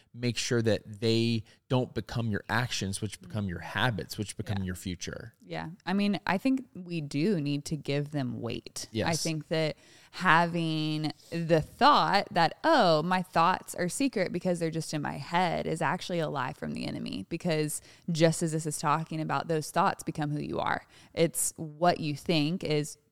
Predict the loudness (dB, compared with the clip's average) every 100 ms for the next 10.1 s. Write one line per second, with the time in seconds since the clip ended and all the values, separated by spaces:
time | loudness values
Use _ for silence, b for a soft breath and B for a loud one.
0 | -12 -8 2 2 2 -2 -2 -2 -2 -4
1 | -2 -2 0 0 0 -2 -2 -4 b b
2 | b _ 0 2 0 2 6 8 8 4
3 | 0 0 0 -2 -2 -2 0 -4 -2 -4
4 | -2 0 0 2 -2 -4 -2 2 4 6
5 | 6 6 4 0 -4 0 -2 0 -2 0
6 | -2 -2 -4 0 0 0 -2 0 -2 -2
7 | -4 0 2 2 0 B B B 2 2
8 | 2 -2 0 0 0 2 2 2 2 0
9 | 0 -4 0 0 2 2 0 0 -4 -10